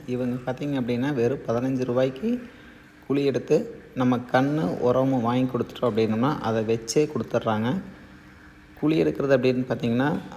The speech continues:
ஒரு ஏக்கருக்கு சவுக்கு கண்ணெல்லாம் வைக்கிற மாதிரி இருந்ததுன்னா, ஐயாயிரம் குழிகள் வரும். ஐயாயிரம் குழிகள் எடுக்கிறப்ப பதினஞ்சு ரூபாய்க்கு எடுப்பாங்க.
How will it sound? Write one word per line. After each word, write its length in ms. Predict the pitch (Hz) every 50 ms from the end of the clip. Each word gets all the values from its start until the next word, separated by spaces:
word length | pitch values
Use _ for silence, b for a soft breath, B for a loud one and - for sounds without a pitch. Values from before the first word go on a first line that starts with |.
| - - - - 120
ஒரு 180 | 117 117 110 110
ஏக்கருக்கு 640 | 113 120 123 131 127 - 131 131 127 131 160 160 156 -
சவுக்கு 360 | - 120 127 139 135 - - - - - - -
கண்ணெல்லாம் 340 | 127 131 131 127 131 139 135
வைக்கிற 240 | 127 - - 123 120
மாதிரி 240 | 120 117 113 117
இருந்ததுன்னா, 100 | 135 151
ஐயாயிரம் 540 | 147 120 110 120 131 131 135 131 - 110 -
குழிகள் 300 | - 131 123 127 135 127
வரும். 240 | 113 110 107 104 - - - - -
ஐயாயிரம் 540 | - - 120 127 147 151 151 147 143 139 139
குழிகள் 320 | - 143 139 147 147 131 123
எடுக்கிறப்ப 460 | 120 123 - 120 123 - - - 170 -
பதினஞ்சு 300 | 120 117 120 127 135 131
ரூபாய்க்கு 420 | 120 117 123 131 139 - - 117 113
எடுப்பாங்க. 440 | - - 110 107 107 120 160 220